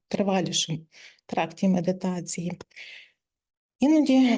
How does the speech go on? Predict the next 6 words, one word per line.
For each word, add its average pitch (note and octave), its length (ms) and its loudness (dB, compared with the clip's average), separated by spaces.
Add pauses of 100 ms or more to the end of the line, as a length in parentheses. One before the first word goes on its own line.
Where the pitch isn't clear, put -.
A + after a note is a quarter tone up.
(120)
вища C4+ 300 0
присутність A#3 720 2
не G#3+ 120 6
лише G3+ 360 2
приваблює G3+ 800 0
нас, D3+ 400 -6